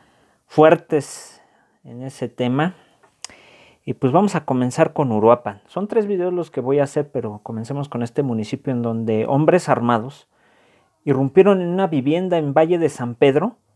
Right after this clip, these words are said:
y dispararon contra un hombre y su bebé. Fíjense nomás lo malnacidos que son estos grupos narcoparamilitares, sean Viagras o Cartel de Jalisco. Las víctimas están malheridas y hospitalizadas.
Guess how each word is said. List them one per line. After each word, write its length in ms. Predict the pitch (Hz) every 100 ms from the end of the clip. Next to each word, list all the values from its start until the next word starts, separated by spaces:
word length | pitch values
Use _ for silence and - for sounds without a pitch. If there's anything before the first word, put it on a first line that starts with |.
| _ _ -
y 60 |
dispararon 680 | 117 123 - 135 143 156 175
contra 340 | 143 135 127 143
un 160 | 151
hombre 260 | 156 160 156
y 60 |
su 220 | 139 - 107
bebé. 360 | 104 113 123
Fíjense 400 | - 147 170 165
nomás 300 | 123 113 135
lo 120 | 143
malnacidos 720 | 139 113 107 107 - 143 147 143
que 140 | 113
son 220 | - 135
estos 280 | 135 147 120
grupos 340 | 127 - 143
narcoparamilitares, 1120 | 123 107 117 95 98 95 98 98 - 113 104 - _ - - _
sean 360 | - 151 147
Viagras 680 | 151 190 202 214 214 214 - _ _ _
o 160 | 113 -
Cartel 400 | 110 110 131 123
de 100 | 120
Jalisco. 640 | 117 104 107 - - - _ _ _ _
Las 180 | - 131
víctimas 500 | 170 185 226 202 175
están 280 | 151 175 180
malheridas 600 | 185 160 139 170 170 -
y 60 | 143
hospitalizadas. 960 | - 131 123 120 110 151 143 107 -